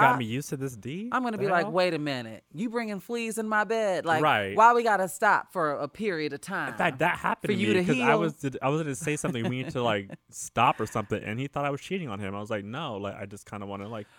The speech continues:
Speaker 2: you know."
Speaker 1: Well, for me, I would be, uh, it's something that I, I would be open to. I feel like I've, uh, said this on this platform before. Um,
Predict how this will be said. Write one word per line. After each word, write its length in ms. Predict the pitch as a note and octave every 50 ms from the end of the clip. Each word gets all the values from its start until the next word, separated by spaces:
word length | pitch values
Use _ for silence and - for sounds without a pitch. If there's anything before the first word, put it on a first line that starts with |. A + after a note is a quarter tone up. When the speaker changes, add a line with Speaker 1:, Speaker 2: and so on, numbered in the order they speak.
| - -
Speaker 2:
you 80 | D3+
know." 100 | F#3 F#3+ B3+
Speaker 1:
Well, 100 | C4 A#3+
for 120 | A3+ B3 A#3
me, 260 | A#3 A#3+ A#3+ A#3 - -
I 140 | F3+ G3+
would 300 | A3 G#3+ A3 F#3+ D#3 D3+
be, 480 | - G3 F#3 F3+ F3 E3+ E3 D#3+ D#3 D3+
uh, 220 | D3+ C#3+ C#3+ - - - _ _ _ _ _ _ -
it's 160 | C4+ - -
something 260 | D#4 D4 C4+ B3 A3+
that 220 | G3+ F#3 F3 E3+ D3+ D#3 - -
I, 80 | D3 D#3+
I 20 |
would 120 | D3+ D3 C#3
be 100 | D3 B2+
open 240 | C#3 - - D3
to. 120 | - - F3+
I 60 | F#3+
feel 160 | G3 - D#4 E4
like 180 | E4+ D#4 -
I've, 200 | A#3+ G#3+ F3+ D#3+ E3 - -
uh, 360 | - E3+ D#3+ D3 C#3 C3+ B2+ - - _ _ _ _ _ _ _ _ _ _ _ _ _
said 400 | - - - - - E3+ F3 F3
this 180 | D3 C3 C3 -
on 140 | C#3 B2+ B2+
this 140 | B2+ - -
platform 720 | _ - C3+ C3 C#3+ - - - B2+ A#2+ A2 A2 A2+ B2 - -
before. 520 | B2 B2+ A#2+ - C3+ A#2 A2 A2 A2 A#2+ - _ _ _ _ _ _ _ _ -
Um, 540 | D#3 E3 D#3+ D3+ D3 C#3 C3+ C3 B2+ -